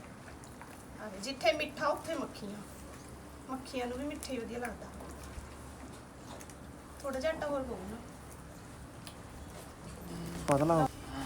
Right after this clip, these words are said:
Speaker 1: ਇਹ ਤਾਂ ਕਿਵੇਂ ਲੱਗ ਗਿਆ ਪਤਲਾ ਹੋਣਾ। ਹੋਰ ਪਾਓ ਆਟਾ।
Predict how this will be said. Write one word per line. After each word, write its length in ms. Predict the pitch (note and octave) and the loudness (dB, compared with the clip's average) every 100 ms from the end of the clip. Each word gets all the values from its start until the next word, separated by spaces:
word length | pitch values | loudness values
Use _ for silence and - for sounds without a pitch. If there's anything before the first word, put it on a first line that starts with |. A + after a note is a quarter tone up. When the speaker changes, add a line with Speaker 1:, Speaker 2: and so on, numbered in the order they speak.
| B3 | -2
Speaker 1:
ਇਹ 100 | A3+ A3+ | -4 -4
ਤਾਂ 80 | B3 | -4
ਕਿਵੇਂ 280 | B3+ A#3+ A#3 | -2 -2 0
ਲੱਗ 160 | A3 G#3+ | -2 -2
ਗਿਆ 100 | A3+ | -2
ਪਤਲਾ 340 | A#3 A3+ A3 | -4 -6 -6
ਹੋਣਾ। 380 | A#3 E3 G#3+ - - - - C3+ B2+ - - - - - - - - - - - - - - - - - - - - - - - - - - - - - - - - - | -6 -6 -6 -6 -6 -6 -4 -4 -4 -6 -8 -6 -6 -8 -8 -10 -8 -8 -6 -8 -8 -8 -8 -8 -8 -8 -6 -6 -8 -8 -8 -8 -8 -6 -6 -6 -6 -8 -8 -8 -6 10
ਹੋਰ 180 | B3 A#3+ | 10 10
ਪਾਓ 240 | G#3+ F#3+ | 6 2
ਆਟਾ। 320 | F#3+ F#3 G3+ | 0 0 -4